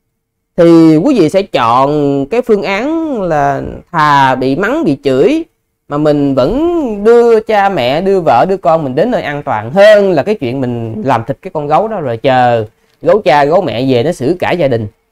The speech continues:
Nhưng mà tại sao quý vị làm cái chuyện đó?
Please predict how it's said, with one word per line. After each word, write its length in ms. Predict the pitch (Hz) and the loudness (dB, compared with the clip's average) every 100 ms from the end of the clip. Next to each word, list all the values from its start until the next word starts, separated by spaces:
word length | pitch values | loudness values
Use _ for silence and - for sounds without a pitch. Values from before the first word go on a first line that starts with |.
| _ _ _ _ _ _ _ _ _ _ _ _ _ _ _ _ _ _ _ - | _ _ _ _ _ _ _ _ _ _ _ _ _ _ _ _ _ _ _ -2
Nhưng 140 | 175 | 0
mà 80 | 151 | 2
tại 220 | 131 143 | 2 2
sao 260 | 185 160 160 | 4 4 4
quý 120 | 190 | 0
vị 320 | 123 120 120 - - | 0 -2 -6 -12 -6
làm 300 | 139 123 127 | 0 0 -2
cái 80 | |
chuyện 180 | 190 123 | -4 -2
đó? 180 | 143 202 | 0 0